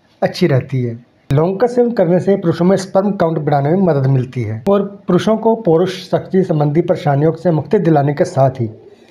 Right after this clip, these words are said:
लौंग महिलाओं में sex इच्छा की वृद्धि करने में भी मददगार है। तो दोस्तों, ये थे लौंग और दूध के फ़ायदे। अगर आपको वीडियो अच्छा लगा तो इसे like कीजिए, share कीजिए और अगर आप हमारे चैनल पर नए आए हैं तो चैनल को subscribe कीजिए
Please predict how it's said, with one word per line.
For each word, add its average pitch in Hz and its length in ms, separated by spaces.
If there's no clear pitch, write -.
लौंग 156 300
महिलाओं 151 420
में 180 220
sex 190 320
इच्छा 160 220
की 160 120
वृद्धि 151 220
करने 151 260
में 123 120
भी 123 180
मददगार 135 520
है। 107 140
तो 175 60
दोस्तों, 165 280
ये 160 180
थे 143 440
लौंग 147 340
और 151 80
दूध 131 240
के 143 80
फ़ायदे। 131 440
अगर 170 160
आपको 240 200
वीडियो 180 200
अच्छा - 180
लगा 151 240
तो 147 100
इसे 156 100
like 143 320
कीजिए, 160 300
share 147 280
कीजिए 165 480
और 196 120
अगर 175 260
आप 170 180
हमारे 156 320
चैनल 147 260
पर 147 140
नए 139 300
आए 147 160
हैं 143 320
तो 156 60
चैनल 143 280
को 151 60
subscribe 151 460
कीजिए 165 480